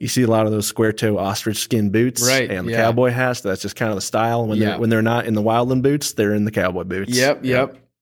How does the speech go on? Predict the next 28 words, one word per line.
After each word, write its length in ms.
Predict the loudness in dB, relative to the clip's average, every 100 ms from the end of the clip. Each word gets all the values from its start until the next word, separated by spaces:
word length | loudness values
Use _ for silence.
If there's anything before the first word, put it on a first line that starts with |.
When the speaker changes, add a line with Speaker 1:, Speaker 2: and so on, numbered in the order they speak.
| -4
Speaker 2:
Did 160 | 0
anyone 280 | 2 0 -4
comment 480 | -4 -4 -2 -4 -4
on 160 | -4 -4
your, 300 | -4 -4 -4
your 160 | -6
cowboy 400 | -6 -6 -4 -4
hat, 400 | -4 -4 -4 -6
or? 380 | -6 -6 -8 -12 _ -20 -8
Speaker 1:
Um, 440 | 0 2 4 4 4
no, 180 | 4 2
I, 140 | 0
you 260 | 0 0 2
know 100 | 2
what? 260 | 0 -2
They 220 | -2 0
didn't. 400 | 2 2 2 -2 -8 _ -4
But 100 | -2
I 60 | 0
think 160 | 0
that's 160 | 0 -2
because 540 | -4 2 2 2 -2 -6 _
people 220 | -6 -2
are 60 | 0
more 160 | 0 -2
accustomed 580 | -4 -8 -6 -6 -6
to 160 | -4 -4
it. 180 | -4